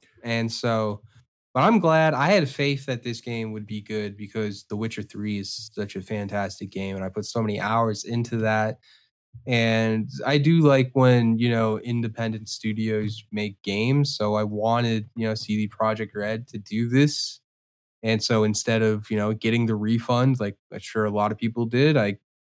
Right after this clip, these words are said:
held on to my copy at full price, even though I can now go buy the game for a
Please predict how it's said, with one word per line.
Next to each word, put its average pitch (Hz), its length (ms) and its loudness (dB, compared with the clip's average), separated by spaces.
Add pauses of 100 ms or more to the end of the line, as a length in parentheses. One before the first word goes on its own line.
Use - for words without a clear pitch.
(120)
held 110 320 0
on 110 280 2
to 117 120 -4
my 107 220 2
copy 127 760 0
at 104 160 -4
full 113 220 0
price, 123 440 0
even 117 140 0
though 117 120 2
I 110 60 0
can 113 120 -2
now 113 200 2
go 113 360 -2
buy 110 260 2
the 113 100 -2
game 113 400 -2
for 113 140 -4
a 107 80 -8